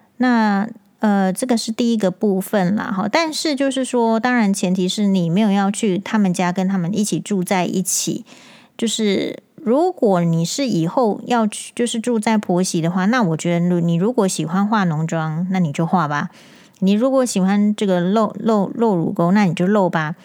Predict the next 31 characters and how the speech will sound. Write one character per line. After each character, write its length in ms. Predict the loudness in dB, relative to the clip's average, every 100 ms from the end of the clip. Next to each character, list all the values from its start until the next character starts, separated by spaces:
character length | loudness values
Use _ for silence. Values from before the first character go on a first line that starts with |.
| -20 -20 -20 -20 _ _
因 180 | -2 0
为 200 | 2 2
呢， 400 | 2 2 0 -4 _ _ -4
如 180 | 0 0
果 200 | 2 2
你 120 | 2
是 160 | 0 0
会 120 | 0
跟 180 | 2 2
他 140 | 2
们 100 | 2
住 160 | 0 0
在 200 | 0 0
一 80 |
起 180 | -2 -6
很 320 | -6 -6 -6
长 280 | -6 -2 0
久 200 | 2 0
的 80 | 0
时 160 | -4 -2
间， 160 | 0
就 100 | 0
是 120 | 0
那 100 | 0
种 120 | 0 -2
婆 200 | -4 -2
媳 160 | -4
同 240 | -4 -2 0
住 180 | 0
的 100 | 0
话， 360 | -2 -2 -2